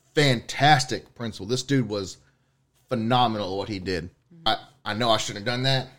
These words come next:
But the dude told me to drop out. The dude told me I wasn't gonna amount to anything. I want, I want my mom on the phone. And he was like, "Well, let's, let's just, let's just." I'm like, "Dude, please,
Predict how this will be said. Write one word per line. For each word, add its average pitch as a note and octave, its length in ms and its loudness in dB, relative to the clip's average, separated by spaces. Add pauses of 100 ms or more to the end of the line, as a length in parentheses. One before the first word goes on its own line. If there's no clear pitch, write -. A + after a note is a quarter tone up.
(240)
But A2 200 -6
the G#2+ 60 -6
dude C3+ 280 2
told B2+ 200 2
me A#2 280 -4 (680)
to - 60 -20
drop A2 280 -2
out. B2 220 4
The F#2+ 60 -8
dude B2 200 -2
told A#2+ 180 -2
me A2+ 60 -2
I A2 60 0
wasn't G#2+ 180 -4
gonna G#2 100 -6
amount G#2+ 180 -4
to G2 60 -10
anything. A#2+ 440 -4
I G2 80 -4
want, G2+ 340 -6
I G2+ 40 -6
want G#2 160 -4
my F#2+ 60 -6
mom G2+ 260 -4
on G2 100 -8
the G#2 60 -14
phone. F2+ 360 -10 (600)
And F#2+ 440 -4
he B2 120 -10
was G#2+ 100 -8
like, - 160 -20
"Well, F#3+ 300 -6
let's, A3 420 -4
let's A3 240 -2
just, - 400 -4
let's F#3 240 -8
just." F3 300 -4 (240)
I'm A2 60 -8
like, F#2+ 200 -2 (680)
"Dude, F#3+ 420 6 (540)
please, C3+ 540 4